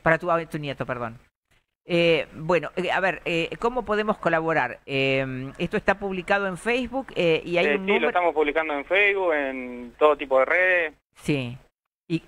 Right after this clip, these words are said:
Speaker 1: a ver, eh, y, y decime, eh, ¿qué teléfono puedo dar para que la gente compre el, el bono
Speaker 2: Eh,
Speaker 1: contribución?
Speaker 2: para comprar el numerito
Speaker 1: Sí.
Speaker 2: es el sesenta noventa y cuatro cero ocho, que
Speaker 1: Sí.
Speaker 2: sería mi número.
Speaker 1: Sí.
Speaker 2: El otro sería treinta y dos,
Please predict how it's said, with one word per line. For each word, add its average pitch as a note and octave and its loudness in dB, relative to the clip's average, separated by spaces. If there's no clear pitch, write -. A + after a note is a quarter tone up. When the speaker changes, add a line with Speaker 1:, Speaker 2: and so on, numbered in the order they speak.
Speaker 1:
a D#3+ -12
ver, F#3 -2
eh, D#3+ -2
y, E3 -6
y E3 0
decime, A3 -2
eh, D3 0
¿qué G#3 2
teléfono G3+ 0
puedo F#3+ 2
dar F#3+ 2
para E3+ 0
que D3+ -6
la C#3+ -2
gente - -8
compre D#3+ 0
el, C#3 -6
el C3+ -6
bono D3+ -2
Speaker 2:
Eh, C#3+ 4
Speaker 1:
contribución? C3 2
Speaker 2:
para B2+ 2
comprar D3 0
el F#3 0
numerito E3+ 2
Speaker 1:
Sí. C#3+ 6
Speaker 2:
es C3+ 0
el B2 -8
sesenta F#3 2
noventa C#3+ -6
y C3 -6
cuatro D3+ 0
cero C#3 -2
ocho, G3 -4
que C#3+ 0
Speaker 1:
Sí. C#3 -8
Speaker 2:
sería C#3+ -2
mi C#3 -6
número. G3 -2
Speaker 1:
Sí. D#3 -8
Speaker 2:
El C#3 0
otro E3+ 0
sería D3+ 0
treinta C#3 -2
y D3 -2
dos, G3+ 2